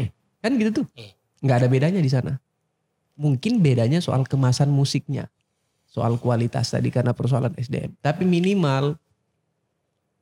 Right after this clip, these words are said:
Speaker 1: kita sekarang juga nggak bisa idealis bilang musik yang keren itu akan, nggak bisa. Sama dengan Om Iwin bilang. Felix loh, Bos. Saya akan kembali ke Felix. Sederhana banget itu. Yang nonton karena easy listening.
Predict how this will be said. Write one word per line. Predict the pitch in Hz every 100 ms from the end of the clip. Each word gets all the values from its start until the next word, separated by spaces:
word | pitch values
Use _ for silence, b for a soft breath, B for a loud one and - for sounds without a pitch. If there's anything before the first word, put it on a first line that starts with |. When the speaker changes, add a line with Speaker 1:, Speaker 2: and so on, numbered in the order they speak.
| _ _ _
Speaker 1:
kita | - 147 151
sekarang | - 143 160
juga | 160 131
nggak | 110 131 131
bisa | 143 147 135 - - _ _ _ _ _
idealis | 143 139 143 151 -
bilang | 131 120
musik | 127 131 147 143
yang | 127
keren | 127 139 139
itu | 127
akan, | 135 131
nggak | - 127
bisa. | 160 160 120
Sama | 135 165
dengan | 160 139
Om | 139
Iwin | 139 143
bilang. | 156 151 - - _ _ _ _ _ _ _
Felix | - 175 196
loh, | - 123
Bos. | 123 123 - _ _ _
Saya | - 160 180
akan | 180
kembali | 170 160 156
ke | 147
Felix. | 147 151 127 - _ _
Sederhana | - 165 156 165 165
banget | 156 139 170 165
itu. | 180 - _ _ _ _ _ _
Yang | - 135
nonton | 139 143 143 156 156 139 - _ _ _ _ _
karena | 151 151 165
easy | 175 139
listening. | 147 147 151 123